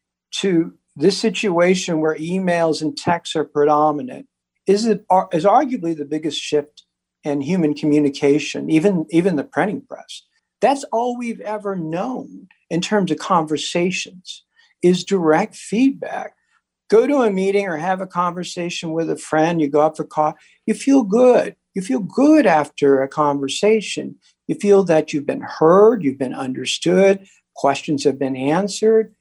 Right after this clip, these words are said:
and, um, you know, you have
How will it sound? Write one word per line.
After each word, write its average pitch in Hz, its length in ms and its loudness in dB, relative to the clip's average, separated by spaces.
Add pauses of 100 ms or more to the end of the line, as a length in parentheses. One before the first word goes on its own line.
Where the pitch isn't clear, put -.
(260)
and, 139 480 -2
um, 139 560 0 (120)
you 160 80 -6
know, 139 420 -4
you 160 240 -8
have 170 460 0